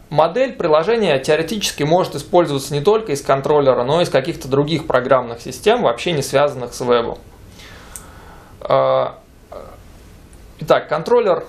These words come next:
обеспечивает работу с H T T P, с H T T P особенностями, связывает между собой контроллер и модель. То есть он вызывает сначала модель, о, связывает между собой модель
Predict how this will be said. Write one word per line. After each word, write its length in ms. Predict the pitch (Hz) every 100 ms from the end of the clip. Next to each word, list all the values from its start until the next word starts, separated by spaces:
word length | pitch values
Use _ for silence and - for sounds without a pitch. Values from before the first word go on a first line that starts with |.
| -
обеспечивает 720 | - 139 - - 185 147 135 139
работу 380 | 147 165 139
с 100 | 127
H 140 | 135 127
T 100 | 143
T 140 | 170
P, 320 | 170 247 269 - - - - - - - -
с 100 | -
H 140 | 147 -
T 100 | 143
T 80 | -
P 120 | 160
особенностями, 600 | 156 262 220 175 160 156
связывает 560 | 151 202 240 185 165
между 220 | 156 143 139
собой 520 | - 139 180 175 -
контроллер 600 | 131 131 165 170 147 -
и 20 |
модель. 460 | 139 135 127 113 - - - -
То 60 | -
есть 160 | -
он 180 | 131 - - - -
вызывает 520 | - 143 165 165 135 120
сначала 340 | 131 147 131
модель, 480 | 135 165 220 233 - -
о, 400 | 139 127 120 - -
связывает 520 | - 170 180 143 139
между 180 | 131 127
собой 480 | - 147 139 131 - - - -
модель 680 | - 123 143 151 233 226